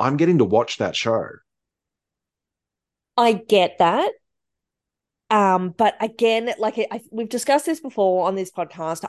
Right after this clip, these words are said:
Speaker 2: I don't
Speaker 1: Yeah.
Speaker 2: like, I like things to happen organically. I don't like talking to the table and saying, "At some point tonight, I wanna have a date,"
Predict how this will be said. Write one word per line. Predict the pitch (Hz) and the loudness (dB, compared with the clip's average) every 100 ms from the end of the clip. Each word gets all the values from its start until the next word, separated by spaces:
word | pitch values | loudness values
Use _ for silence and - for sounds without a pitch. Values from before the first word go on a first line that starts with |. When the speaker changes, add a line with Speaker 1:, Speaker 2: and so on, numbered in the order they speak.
| - | -2
Speaker 2:
I | 196 247 | 2 4
don't | 277 269 208 | 4 2 2
Speaker 1:
Yeah. | |
Speaker 2:
like, | 202 185 180 170 - - - _ _ _ - | 0 0 -2 -4 -6 -14 -20 _ _ _ 2
I | 202 220 | 4 4
like | 233 233 - | 0 -4 -2
things | 202 190 180 - | -2 -2 -6 -10
to | - 196 180 | -4 -2 -2
happen | 190 185 185 | -4 -4 -2
organically. | 180 143 139 - - - | -2 -4 -8 -12 -12 -2
I | 180 185 | 2 2
don't | 170 190 196 196 | 2 2 2 0
like | 185 160 147 - - | -2 -2 -4 -6 -6
talking | 190 175 170 165 | 0 0 -2 -10
to | - 170 | -6 -6
the | 156 | -6
table | 170 151 151 151 147 - | -4 -2 -2 -4 -6 -6
and | 156 156 156 | -6 -8 -8
saying, | - 131 139 135 139 - _ _ _ _ _ _ | -4 -2 -2 -6 -10 -16 _ _ _ _ _ _
"At | 196 190 | -4 -2
some | 226 180 | 0 0
point | 165 170 139 | 0 -4 -4
tonight, | 165 151 151 147 | -8 -6 -4 -4
I | |
wanna | 147 143 143 | -4 -6 -8
have | 156 147 | -6 -8
a | 147 | -6
date," | 156 123 92 - - | -4 -2 -4 -10 -16